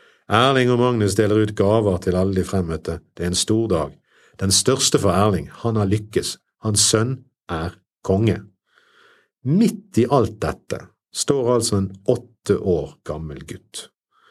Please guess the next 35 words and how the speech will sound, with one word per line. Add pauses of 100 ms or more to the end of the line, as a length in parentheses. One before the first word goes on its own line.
(880)
Magnus
er
ikke
voksen,
han
er
en
guttunge,
og
hva
som
går
gjennom
hans
hode
når
alle
disse
stormennene
bøyer
hodet
for
han,
og (340)
presten
og
biskopene (500)
ved
sine
staver
sier
latinske
fraser
over
han,